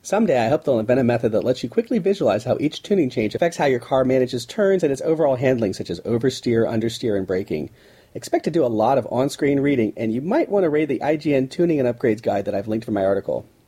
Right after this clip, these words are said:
Also, be prepared for lots of load screens unless you install the game to run from your Xbox three sixty hard drive. I hope you have lots of free space, since the game includes a second disc with bonus cars and tracks. It requires a couple of gigs of space as well. All in all, you should set aside probably about ten gigabytes if you can.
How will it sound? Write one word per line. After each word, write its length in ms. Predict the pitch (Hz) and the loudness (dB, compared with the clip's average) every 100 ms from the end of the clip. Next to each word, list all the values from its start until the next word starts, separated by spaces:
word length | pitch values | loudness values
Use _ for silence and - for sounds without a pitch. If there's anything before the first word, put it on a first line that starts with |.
| _ _ _ | _ _ _
Also, 300 | 147 170 147 | -2 0 0
be 140 | 139 - | 0 -2
prepared 380 | 180 180 147 | -2 -2 -2
for 140 | - 113 | -2 -2
lots 400 | 113 139 147 - | 0 0 0 0
of 100 | 131 | 0
load 240 | 127 131 | 2 0
screens 240 | - 107 104 | -2 -2 -2
unless 220 | 110 - | -4 -2
you 60 | 123 | -2
install 280 | 113 117 | 0 0
the 80 | 113 | 0
game 200 | 113 113 | -2 -2
to 60 | 110 | 0
run 160 | 107 | -2
from 140 | 113 110 | -2 -4
your 100 | 95 | -4
Xbox 400 | 113 - 123 - | -6 -4 -4 -4
three 100 | 113 | -6
sixty 300 | 117 - 113 | -6 -4 0
hard 200 | 107 95 | 0 0
drive. 300 | 85 53 - _ _ | -2 -4 -8 _ _
I 60 | - | -4
hope 160 | 165 | 0
you 80 | 165 | 2
have 80 | 95 | 2
lots 240 | 104 120 | 2 0
of 80 | 123 | 0
free 140 | 127 120 | 0 0
space, 320 | - 101 - | 0 0 -2
since 120 | 107 | -6
the 80 | 98 | -2
game 220 | 113 123 | 2 2
includes 280 | 117 110 95 | 2 -2 -2
a 40 | |
second 320 | - 156 160 | -2 0 2
disc 240 | 117 95 - | 0 0 -2
with 160 | 107 | -2
bonus 240 | 139 151 165 | 2 2 2
cars 260 | - 113 | 0 0
and 80 | 113 | 0
tracks. 320 | - 90 87 | 0 -2 -2
It 60 | 82 | -6
requires 340 | 113 - 107 | -2 0 0
a 60 | 113 | 0
couple 240 | - 170 | -2 0
of 60 | 143 | 2
gigs 200 | 123 113 | 0 -2
of 80 | 113 | -4
space 300 | - 104 101 | 0 0 0
as 100 | 101 | -2
well. 340 | 110 82 - - - - _ 143 | 0 0 -4 -12 -20 -20 _ 0
All 160 | 196 | 2
in 60 | 175 | 4
all, 140 | 151 | 2
you 120 | 143 | 2
should 160 | 123 117 | -2 -2
set 100 | 135 | 0
aside 320 | 131 127 113 | 2 0 0
probably 220 | 131 120 | 0 2
about 300 | 113 101 - | 2 0 -2
ten 280 | - 151 139 | -4 -2 0
gigabytes 540 | 127 127 104 80 - - | -2 -2 0 -2 -4 -12
if 80 | |
you 80 | 101 | -10
can. 320 | - 76 64 | -8 -8 -10